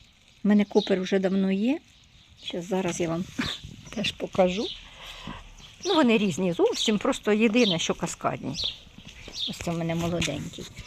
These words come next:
Оце він так пускає таку, ну, зараз ще не пускає, пускає таку гілочку, як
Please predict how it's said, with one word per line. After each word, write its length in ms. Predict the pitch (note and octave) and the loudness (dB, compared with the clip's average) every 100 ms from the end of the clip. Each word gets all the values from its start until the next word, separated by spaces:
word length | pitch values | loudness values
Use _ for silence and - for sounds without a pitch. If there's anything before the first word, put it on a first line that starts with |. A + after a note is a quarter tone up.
| - - | -12 -8
Оце 220 | C4 - | 2 6
він 160 | A#3+ A3+ | 6 4
так 220 | G#3 - - - | 0 -4 -10 -4
пускає 500 | A3 - G3 F3+ E3+ - - - - - - - | -4 0 0 0 -2 -10 -20 -20 -20 -20 -12 -6
таку, 340 | G3+ - E3 - - - - - | -6 -4 -6 -8 -18 -20 -10 -2
ну, 100 | G#3 | 0
зараз 360 | F#3 F3+ F#3 | 2 2 0
ще 160 | - F#3+ | 0 0
не 100 | F3+ | -2
пускає, 540 | - - G3 D#4 - - | -4 -6 -2 0 -2 -6
пускає 440 | A3+ - F#3 F3+ F3 | -10 -6 -2 -2 -2
таку 380 | - - G3 F#3 - - - - | -6 -4 -4 -4 -10 -20 -10 -4
гілочку, 540 | A3+ C#4 E4 A3+ - F3+ | 0 0 0 -4 -4 -4
як 160 | G3+ | -4